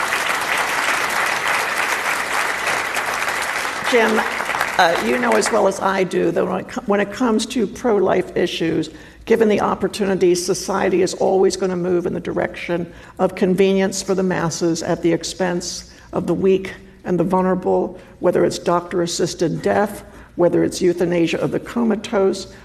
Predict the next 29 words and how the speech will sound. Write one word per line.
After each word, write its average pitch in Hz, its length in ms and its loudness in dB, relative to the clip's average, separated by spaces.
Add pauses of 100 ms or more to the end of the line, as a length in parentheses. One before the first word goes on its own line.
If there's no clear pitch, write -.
or 175 140 2
the 175 80 4
abortion 180 580 0
of 160 140 -2
those 170 300 2
with 147 260 -4
defects. - 880 0 (300)
And, 170 400 0
um, 160 400 -2
we 247 180 4
Christians, 214 600 0
it, 330 200 -2 (760)
it, - 240 -4 (280)
the 233 100 6
days 240 280 6
are 247 80 2
short, 185 300 0
the 185 80 -2
times 202 340 -2
are 196 40 2
evil, 165 300 0
friend. 151 500 -4 (220)
We 226 640 2
need 220 200 4
to 196 60 4
stand 185 380 0
in 165 140 0
the 160 80 0
gap. 143 480 0